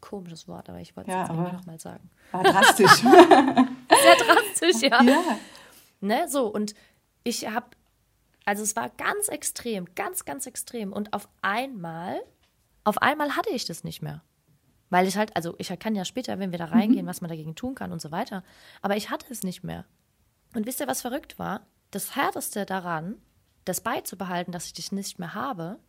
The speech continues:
Speaker 1: war die Konditionierung darauf, für meinen Kopf zu sagen, „Du wartest jetzt nicht darauf, dass es kommt, sondern du tust jetzt, du füllst jetzt das mit etwas anderem.“
Speaker 2: Mhm.
Speaker 1: Und zwar mit etwas Positivem.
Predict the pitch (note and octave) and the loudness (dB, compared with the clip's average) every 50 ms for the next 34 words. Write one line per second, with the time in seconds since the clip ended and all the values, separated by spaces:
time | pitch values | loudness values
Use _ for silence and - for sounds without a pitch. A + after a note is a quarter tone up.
0 | _ _ _ _ _ _ _ _ _ _ - G3 G3+ G3+ G#3 - G3+ F#3 F3+ E3+ | _ _ _ _ _ _ _ _ _ _ -10 -8 -8 -8 -8 -10 -10 -12 -10 -12
1 | - - - F3 G3 A3 C4 C#4 C4 A3 G3+ F3+ F3 E3 - - - E3+ F#3 G#3+ | -12 -12 -10 -8 -6 -6 -6 -6 -6 -8 -8 -8 -10 -12 -12 -8 -6 -6 -6 -6
2 | C4+ - - - - G3+ F3+ E3+ E3 E3 E3 - C4+ C4 - - - F#3+ E3 F3 | -8 -10 -14 -14 -10 -10 -10 -8 -10 -10 -10 -10 -10 -10 -10 -12 -14 -12 -10 -8
3 | E3+ E3+ F3 F3 G#3 B3 - _ _ _ _ _ - - _ _ - E3+ F3 F3+ | -8 -8 -8 -8 -10 -10 -12 _ _ _ _ _ -20 -20 _ _ -12 -10 -8 -8
4 | G#3 - B3 - - E3+ - - E3+ - - F3 - - - E3 - - E3 - | -8 -8 -10 -12 -14 -14 -14 -14 -14 -14 -14 -16 -14 -12 -12 -12 -12 -12 -16 -16
5 | - - - - - G#3+ G#3+ G3 D#3 - - - - F#3+ F#3 F3+ E3+ F3+ F3 E3+ | -16 -16 -16 -12 -10 -10 -10 -10 -10 -12 -12 -10 -8 -6 -6 -6 -8 -8 -10 -12
6 | - - B3+ C4+ C4+ - - - F3+ F3+ F3+ - - - - - C4+ C4+ C#4+ C#4 | -10 -10 -8 -8 -8 -10 -10 -8 -10 -10 -10 -12 -16 -18 -8 -4 -4 -4 -2 -4
7 | - - - - F3+ F3+ - - - - - _ _ - F#3 F#3+ F#3 - - - | -6 -8 -8 -8 -10 -10 -10 -12 -20 -20 -20 _ _ -8 -8 -6 -6 -8 -10 -10
8 | F3+ E3+ - - - - - C#3+ - - F#3 G#3 A3 G3 E3 D3 - _ _ _ | -10 -10 -10 -12 -14 -12 -10 -10 -8 -6 -6 -6 -6 -8 -12 -14 -16 _ _ _
9 | _ _ _ - F#3+ F3 E3+ F#3 F#3+ F#3+ - - - - _ _ _ _ _ _ | _ _ _ -8 -8 -6 -6 -6 -8 -10 -12 -16 -20 -20 _ _ _ _ _ _
10 | _ _ _ _ - G#3 G3+ G3 - G#3+ F#3+ F#3 F3+ E3 D#3 D#3+ D#3 D3 - - | _ _ _ _ -6 -6 -4 -4 -2 -2 -4 -2 -4 -6 -8 -10 -12 -14 -16 -12
11 | - A#3 A#3+ A#3+ A3 - - E3 C#3+ D3 D3 | -8 -8 -8 -8 -8 -10 -12 -12 -12 -12 -14